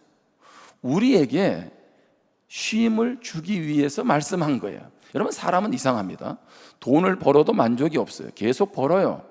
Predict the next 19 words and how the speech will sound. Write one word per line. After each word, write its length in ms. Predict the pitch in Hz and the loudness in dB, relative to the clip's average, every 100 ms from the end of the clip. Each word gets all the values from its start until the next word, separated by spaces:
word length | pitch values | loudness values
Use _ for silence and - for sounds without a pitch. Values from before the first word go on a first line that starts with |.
| - _ _ _ _ _ _ _ _ _ _ - | -20 _ _ _ _ _ _ _ _ _ _ 0
우리 200 | 165 202 | 2 6
욕망이라고 580 | 139 156 180 180 175 165 | 6 8 8 8 8 8
하는 220 | 170 165 | 4 2
것은요, 400 | 151 151 147 185 | 2 0 -2 0
마치 560 | 123 131 - 226 175 - - - - | 0 -2 -2 -2 -2 -4 -12 -20 -14
브레이크 560 | - 135 170 185 - | 2 4 4 0 0
없는 280 | 190 180 196 | -2 0 -4
자동차와 560 | 180 131 151 160 175 196 | -4 -4 -2 -2 0 0
같아요. 560 | 117 - 180 - - - _ _ _ _ _ - | 0 -4 -6 -6 -10 -20 _ _ _ _ _ -8
그래서 140 | 214 | 0
여러분, 300 | 202 214 196 | 2 4 4
몸이 220 | 139 185 202 | 4 4 2
망가질 680 | 123 143 170 196 180 196 | 0 -2 -2 -4 -2 -6
때까지 540 | - 208 - - 190 220 | -6 -8 -6 -8 -4 0
가시잖아요. 680 | 156 160 165 139 78 62 - _ _ _ _ _ _ _ _ _ _ _ | 0 0 -2 -2 -2 -8 -18 _ _ _ _ _ _ _ _ _ _ _
제가 240 | 123 135 | 0 2
한 80 | 139 | 4
번씩 240 | 131 127 | 2 -2
가는 560 | 110 107 101 113 135 95 | -4 -4 -2 0 0 -2